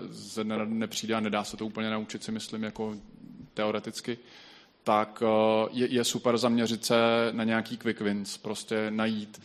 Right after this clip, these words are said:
nějaký malý, drobný změny a na nich jako vysvětlit ten princip, jak pracuješ, proč bys to dělal a ukázat jim, co to přinese.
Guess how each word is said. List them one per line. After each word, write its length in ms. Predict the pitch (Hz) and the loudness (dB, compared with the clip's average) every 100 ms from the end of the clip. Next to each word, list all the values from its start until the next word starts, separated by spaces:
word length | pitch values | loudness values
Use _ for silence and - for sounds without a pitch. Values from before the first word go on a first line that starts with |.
| - - - | -20 -14 -6
nějaký 720 | 113 110 113 110 110 110 104 | -4 -4 -8 -8 -8 -8 -8
malý, 400 | 117 113 117 113 | -2 0 0 -2
drobný 420 | 113 117 113 113 113 | -2 -2 0 0 0
změny 440 | 110 113 127 131 - - - - | 2 2 2 -2 -8 -20 -18 -6
a 60 | 110 | -2
na 100 | 117 | 0
nich 180 | 117 | 0
jako 280 | 117 120 113 107 | 0 0 -2 -4
vysvětlit 680 | 104 117 - 117 113 113 107 | -2 0 2 0 0 0 0
ten 240 | 120 117 | 0 0
princip, 520 | 110 117 113 101 107 - - - - - _ - | 2 0 0 -2 -4 -4 -14 -20 -20 -20 _ -12
jak 300 | 117 113 - | -2 -2 -2
pracuješ, 680 | 123 117 - 117 113 - - | 0 0 2 2 2 0 -4
proč 280 | 110 104 | -4 -4
bys 200 | 104 107 | -4 -6
to 100 | - | -2
dělal 580 | 110 110 110 107 107 107 - - _ _ - - | 0 4 4 4 2 -2 -8 -20 _ _ -20 -2
a 260 | 107 104 - | 2 2 0
ukázat 440 | 120 110 107 107 | 0 2 2 0
jim, 280 | 110 107 104 | -2 -2 -4
co 140 | 104 | -6
to 80 | 107 | -6
přinese. 480 | - 104 101 - | -6 -4 -4 -6